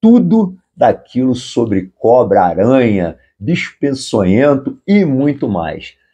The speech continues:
Então, Simon, agora a bola tá contigo, irmão. A todos que acompanharam o vídeo até agora, desde já o meu eterno agradecimento.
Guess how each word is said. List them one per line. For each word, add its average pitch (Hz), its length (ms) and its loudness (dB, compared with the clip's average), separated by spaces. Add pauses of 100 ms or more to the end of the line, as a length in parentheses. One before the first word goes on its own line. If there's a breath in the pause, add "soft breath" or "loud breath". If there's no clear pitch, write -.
(120)
Então, 139 400 0
Simon, 117 680 0
agora 101 420 2
a 120 60 2
bola 127 240 2
tá 127 160 -2
contigo, 131 760 -2
irmão. 104 560 -2 (320)
A 131 120 2
todos - 480 0
que 196 40 0
acompanharam 143 720 0
o 123 60 -4
vídeo 127 320 -2
até 123 180 -4
agora, 117 680 0
desde 135 320 -2
já 117 200 0
o 139 40 2
meu 139 240 2
eterno 139 540 0
agradecimento. 120 920 -2